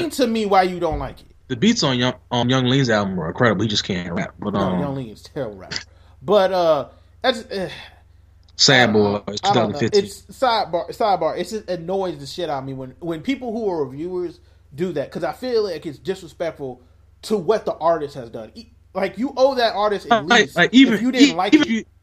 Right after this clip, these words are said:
Speaker 1: even if you don't like it, articulate the way that you don't like it. Like,
Speaker 2: Yeah.
Speaker 1: at least, like, you know what I mean? Like, just say why you think it's a no. You know what I
Speaker 2: Yeah,
Speaker 1: mean?
Speaker 2: don't,
Speaker 1: Like,
Speaker 2: don't
Speaker 1: don't
Speaker 2: be out
Speaker 1: just
Speaker 2: here, "No, no,
Speaker 1: No,
Speaker 2: no."
Speaker 1: no.
Speaker 2: Like, okay, you're not funny. Like,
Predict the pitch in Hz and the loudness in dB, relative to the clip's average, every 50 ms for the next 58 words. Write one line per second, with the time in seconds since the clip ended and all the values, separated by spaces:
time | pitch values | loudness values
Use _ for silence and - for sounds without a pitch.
0 | _ _ _ - 226 269 277 262 190 185 247 226 208 208 208 196 196 190 156 151 | _ _ _ 0 2 4 4 4 2 0 -2 -2 0 0 2 2 2 0 0 0
1 | 156 147 143 143 - 123 117 - - 131 131 - - - 240 240 240 196 175 170 | 0 0 0 -2 -4 -6 -6 -4 -2 -4 -2 -2 0 0 0 0 0 -2 0 0
2 | 170 165 135 143 147 139 151 151 143 139 139 135 135 135 127 - - 147 143 127 | 0 0 -2 -4 -4 -2 0 2 2 0 0 0 -2 -2 -2 -4 -6 -8 -8 -6
3 | 117 131 156 175 175 180 - 180 190 170 151 - - - - - - 107 - 214 | -2 2 2 2 2 2 -2 -8 -8 -8 -10 -10 -14 -16 -10 -6 -6 -2 2 4
4 | 220 - 180 202 - - - 165 151 143 135 - _ _ _ - 214 254 269 262 | 4 6 6 6 4 2 2 4 4 4 4 0 _ _ _ -2 2 4 4 6
5 | 262 262 269 247 226 214 220 262 254 - - 220 214 190 143 123 135 151 175 185 | 6 6 4 4 2 2 4 4 4 4 4 4 2 2 4 4 6 6 6 6
6 | 180 170 165 160 156 160 - 170 175 170 - - 123 120 - - 85 110 113 110 | 6 4 4 2 0 2 2 2 2 0 0 -2 -2 -2 -2 -2 -2 -2 -2 -2
7 | 104 92 76 76 107 151 180 202 220 240 - - 220 202 214 214 214 190 214 - | -2 -4 -2 0 2 4 6 6 6 4 4 4 4 6 6 4 4 6 6 6
8 | - 156 135 - 269 - - 262 254 247 226 220 214 214 196 156 143 151 143 139 | 6 6 4 4 4 4 4 2 2 2 4 4 4 2 2 2 0 -2 0 0
9 | 135 131 131 - _ _ _ _ - 139 139 147 147 143 139 135 131 127 - 147 | 0 -2 -4 -10 _ _ _ _ -12 -8 -4 -2 0 0 0 0 -2 -2 0 0
10 | 143 143 139 135 131 135 143 151 151 147 139 135 131 139 143 147 143 131 127 127 | 2 4 4 4 4 2 -2 -2 -2 -2 -2 -2 0 2 4 4 4 4 2 0
11 | 127 - - - - 160 147 139 143 _ _ _ _ _ _ _ _ _ - - | -2 -4 -8 -12 -10 -10 -10 -10 -14 _ _ _ _ _ _ _ _ _ -20 -20
12 | - - - - 175 185 - 160 131 135 131 135 _ _ - - 165 180 185 190 | -20 -20 -16 -14 -14 -12 -10 -8 -8 -8 -8 -10 _ _ -14 -8 -6 -4 -4 -2
13 | 185 160 - 160 143 123 107 101 - _ _ _ - 151 156 151 | -4 -4 -6 -8 -12 -12 -12 -16 -20 _ _ _ -16 -16 -16 -14